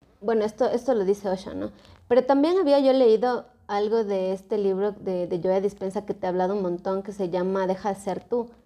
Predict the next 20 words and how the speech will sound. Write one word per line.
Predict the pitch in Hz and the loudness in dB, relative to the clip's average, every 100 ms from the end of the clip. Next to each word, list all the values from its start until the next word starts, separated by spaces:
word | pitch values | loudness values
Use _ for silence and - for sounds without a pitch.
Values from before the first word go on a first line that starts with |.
| _ | _
que | 202 | -6
es | 185 | 0
buenísimo | 180 175 185 220 185 | 0 0 -2 -4 -2
igual, | 185 220 - | -2 -4 -4
de | 180 | -6
reprogramación, | 180 175 180 175 170 180 247 262 - - - - - _ _ _ | -6 -4 -4 -2 -4 -6 -8 -8 -10 -20 -20 -20 -20 _ _ _
que | - 247 233 - | 2 4 2 0
él | 262 302 | 2 2
dice | 240 277 294 226 | 2 0 -2 -2
que | 220 | 0
cuando | 214 202 208 | 0 2 2
tú | 202 262 269 | 0 -2 0
vibras | 247 277 294 214 208 - - | 2 2 2 2 2 -6 -12
desde | 190 170 202 180 185 | -4 0 2 2 0
el | 180 | 0
miedo, | 180 196 220 214 208 233 247 - _ _ _ _ _ | 0 0 0 0 0 -2 -6 -18 _ _ _ _ _
vibras | 214 208 220 226 226 208 | -8 -2 0 2 2 2
desde | 180 190 170 196 190 185 | 0 0 0 -2 0 0
lo | 185 | -2
negativo. | 190 180 185 254 | 0 -2 -2 -6